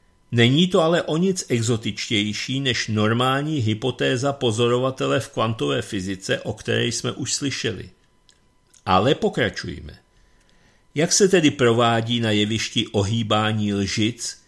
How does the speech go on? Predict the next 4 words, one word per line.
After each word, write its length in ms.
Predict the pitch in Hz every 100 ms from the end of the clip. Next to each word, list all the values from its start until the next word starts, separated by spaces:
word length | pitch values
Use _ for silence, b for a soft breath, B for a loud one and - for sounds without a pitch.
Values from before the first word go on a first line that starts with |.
| _
vidliček 920 | 92 113 90 95 98 - 104 110 - - -
nebo 320 | 107 98 104
vůbec 600 | 90 110 110 117 113 -
něčeho? 580 | 113 117 - 107 82